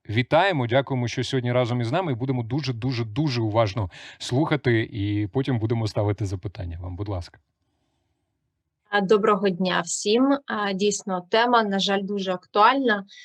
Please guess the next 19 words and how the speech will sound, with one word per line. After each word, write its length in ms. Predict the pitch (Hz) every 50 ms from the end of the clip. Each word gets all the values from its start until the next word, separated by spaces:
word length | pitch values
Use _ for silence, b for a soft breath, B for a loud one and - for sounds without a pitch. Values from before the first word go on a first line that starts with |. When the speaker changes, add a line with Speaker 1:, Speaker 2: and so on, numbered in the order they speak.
| B B B B B B
Speaker 2:
А, 220 | - 190 196 190 185
в 80 | 185
такий 420 | - - 208 - - 226 226 226 214
час 320 | 220 - 220 208 214 202
буремний 540 | 185 170 202 196 196 196 196 196 190 190 185
живемо, 500 | 175 185 190 175 196 202 226 247 247 233
що 540 | 226 - - - - 208 196 196 190 190 190 185 - _ _ _ _ _
дійсно 440 | 190 - 226 247 240 - 226 196 196 - _ _ _ - _
вміти 640 | 190 175 196 233 262 285 - - - 220 196 190 180 175 _
надавати 500 | 202 202 185 208 196 214 214 214 208 185
допомогу 760 | 175 185 175 - 196 196 208 240 294 330 - 254 214 175 170 -
до 200 | 180 175 226 233
приїзду 500 | 226 - 202 202 196 208 190 175 175 175
швидкої 460 | 175 - - 175 170 - - 254 262
медичної 460 | 254 226 202 190 208 202 - 190 180
допомоги, 520 | 175 185 175 - 180 180 180 180 160 170 175
взагалі 340 | 170 175 190 196 208 214 208
до 140 | 170 180
контакту 480 | - - 185 175 175 190 180 - _ _